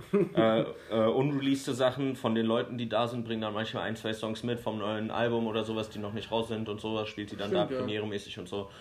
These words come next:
Speaker 2: Ist eigentlich immer ganz cool. Kann man sich geben.
Speaker 1: Ähm, nur um noch mal ganz kurz ein bisschen Nerd, äh, Nerd Talk zu, zu bringen. Äh, den Track, den du davor angesprochen hast von Edgar Wasser, da ist ja, wie gesagt, die, ich glaub, die Line haben wir ja gerade schon zitiert mit, äh, hier, Vis-a-vis richtig nice, die hat es begriffen, die macht jetzt nur noch Win-, äh,
Speaker 2: Interviews.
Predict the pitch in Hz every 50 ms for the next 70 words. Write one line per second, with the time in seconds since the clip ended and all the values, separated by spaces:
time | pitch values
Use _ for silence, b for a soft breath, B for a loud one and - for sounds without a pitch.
0 | B B B B - 120 143 160 160 - 143 139 127 117 117 110 - - - 104
1 | 95 90 - B B B B B B B B B - - 98 98 98 98 - -
2 | 92 98 92 90 90 95 - - 139 135 131 127 127 123 123 123 123 123 123 123
3 | 123 123 120 113 - 135 135 135 143 143 139 143 135 135 131 127 131 135 - -
4 | 139 127 123 - 131 127 127 - 127 123 120 131 127 - - - 131 123 123 117
5 | 117 120 127 131 127 - 147 131 127 127 - - - 131 127 123 127 123 120 117
6 | - 131 127 120 123 123 131 131 135 B B B B B B B - 110 120 120
7 | 117 120 120 - - 143 143 - 139 127 123 120 127 127 - 117 113 131 131 -
8 | - 131 127 131 123 123 - - - 127 120 120 120 113 117 120 - - 123 117
9 | 127 135 - 151 143 131 117 117 117 - 127 117 113 110 117 117 117 120 117 117
10 | 120 120 117 113 113 113 - 127 101 - 120 113 113 113 113 110 110 113 110 117
11 | 113 - - 123 117 113 117 - 117 - - 131 120 120 120 120 120 113 - -
12 | - 107 104 110 110 110 107 110 110 117 113 113 113 113 110 107 107 104 110 117
13 | 117 120 117 117 113 - - 131 123 - - - 120 117 117 113 113 - - 120
14 | 110 - - - - 117 117 120 120 - - 120 117 117 113 113 113 - 107 -
15 | - 120 113 113 113 120 120 117 117 - 117 113 113 113 110 110 113 120 117 113
16 | 113 117 123